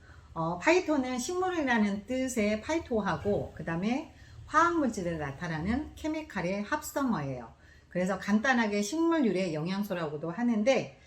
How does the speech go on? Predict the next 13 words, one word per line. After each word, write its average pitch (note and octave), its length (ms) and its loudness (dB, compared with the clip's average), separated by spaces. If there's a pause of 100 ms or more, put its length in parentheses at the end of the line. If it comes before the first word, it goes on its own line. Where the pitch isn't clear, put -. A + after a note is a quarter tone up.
(160)
식물 F4+ 420 -2
내에 C4 300 2
존재하여 F3 800 -2
건강하게 G3 720 -2
도움이 G3 420 0
되는 F#3 280 -2
생료 D#4 420 -2
활성을 F#3 600 -4
가진 D#3+ 460 -4
식물 D4+ 440 -2
고유의 E3 440 -2
여러 G3+ 240 0
가지 G3+ 440 -6